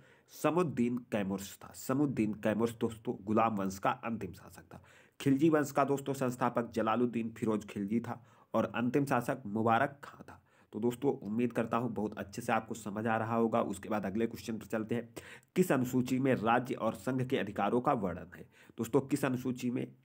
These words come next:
राज्य और संघ के अधिकारों का वर्णन है? तो दोस्तों इसमें हमारा राइट आंसर हो जाएगा सातवीं अनुसूची। दोस्तों आप लोग जानते हैं कि सातवीं, सातवीं अनुसूची के अंतर्गत तीन सूचियां हैं। सातवीं अनुसूची के अंतर्गत तीन सूचियां हैं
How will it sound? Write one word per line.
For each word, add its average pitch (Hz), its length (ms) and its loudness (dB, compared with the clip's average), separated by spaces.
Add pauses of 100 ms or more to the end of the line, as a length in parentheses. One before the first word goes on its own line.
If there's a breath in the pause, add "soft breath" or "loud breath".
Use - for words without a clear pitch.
(160)
राज्य 117 360 2
और 104 120 4
संघ 117 260 -2
के 110 160 0
अधिकारों 107 380 2
का 110 120 4
वर्णन 104 300 2
है? 113 160 -8 (120)
तो 120 80 4
दोस्तों 113 320 0
इसमें 101 220 0
हमारा 104 200 2
राइट 104 280 0
आंसर 101 260 -2
हो 104 120 0
जाएगा 101 260 2
सातवीं 101 540 -6
अनुसूची। 104 460 -8 (420 loud breath)
दोस्तों 123 280 4
आप 131 200 4
लोग 123 120 4
जानते 113 380 2
हैं 127 180 -4
कि - 140 -10
सातवीं, 120 500 0 (420)
सातवीं 123 500 2 (120)
अनुसूची 113 500 -2
के 117 120 2
अंतर्गत 107 520 -2 (340 loud breath)
तीन 165 220 4
सूचियां 92 460 -4
हैं। - 240 -14
सातवीं 123 480 0
अनुसूची 104 480 -6
के 123 100 0
अंतर्गत 113 500 -2 (100)
तीन 123 200 6
सूचियां 101 460 -4
हैं 110 120 -12